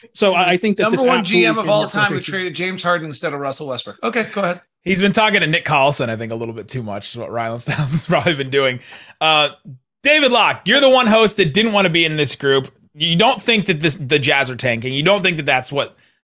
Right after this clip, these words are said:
Speaker 3: that Danny Ainge and, you know, the Jazz are trying to do. You think that they can be a playing team. Sell us on it, 'cause I'm not sold.
Speaker 2: So, I mean,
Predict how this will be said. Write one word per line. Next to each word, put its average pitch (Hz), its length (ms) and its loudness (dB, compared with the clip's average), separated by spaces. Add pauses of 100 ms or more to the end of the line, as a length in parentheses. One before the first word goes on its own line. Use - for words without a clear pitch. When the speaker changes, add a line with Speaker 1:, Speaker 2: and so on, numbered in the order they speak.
(220)
Speaker 3:
that 127 400 -6
Danny 143 320 0
Ainge 131 340 0
and, 127 260 -6
you 135 120 -6
know, 123 100 0
the 127 100 -2
Jazz 127 320 0
are 127 60 -4
trying 135 260 -2
to 120 80 -4
do. 117 180 -4
You 135 160 -4
think 190 200 -4
that 160 100 -6
they 147 100 0
can 135 120 -8
be 139 80 -2
a 131 60 -2
playing 117 300 -6
team. 143 260 -8
Sell 214 320 0
us 170 140 -2
on 120 180 -2
it, 90 120 -12
'cause 135 140 -8
I'm 147 100 -2
not 165 180 -2
sold. 135 180 -4
Speaker 2:
So, 247 300 2
I 262 60 0
mean, 277 240 -2